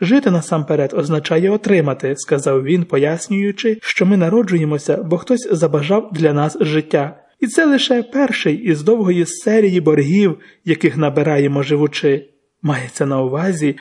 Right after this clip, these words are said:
борги вдячності, бо в нашому житті не одна людина поглянула на нас безкорисливо чистими очима.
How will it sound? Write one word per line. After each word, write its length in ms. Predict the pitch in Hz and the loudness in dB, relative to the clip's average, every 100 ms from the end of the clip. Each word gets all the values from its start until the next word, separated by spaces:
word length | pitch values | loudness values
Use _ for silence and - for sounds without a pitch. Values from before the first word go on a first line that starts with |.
| _ | _
борги 320 | 170 165 160 | -2 0 0
вдячності, 880 | 170 170 190 175 160 143 - 147 151 - _ | 0 0 -2 -2 -6 -8 -6 -6 -6 -20 _
бо 120 | 180 | -4
в 80 | 185 | 2
нашому 400 | 233 285 - 247 | 2 2 2 0
житті 540 | 208 226 - 226 220 - | 0 -4 -2 -4 -4 -4
не 160 | 202 | 0
одна 360 | 185 175 185 226 | 0 0 0 2
людина 480 | 175 156 160 202 165 | 2 2 2 2 2
поглянула 680 | - 147 165 202 208 180 170 | 0 -2 -2 0 0 0 0
на 120 | 165 | 2
нас 360 | 175 190 208 311 | 0 -2 -4 -2
безкорисливо 840 | 165 160 - 143 196 214 196 180 | -2 -2 0 2 2 0 0 0
чистими 520 | 165 151 143 - 151 | 0 -2 -2 -4 -2
очима. 680 | 147 147 - 151 147 147 - | -2 -2 2 2 2 -2 -6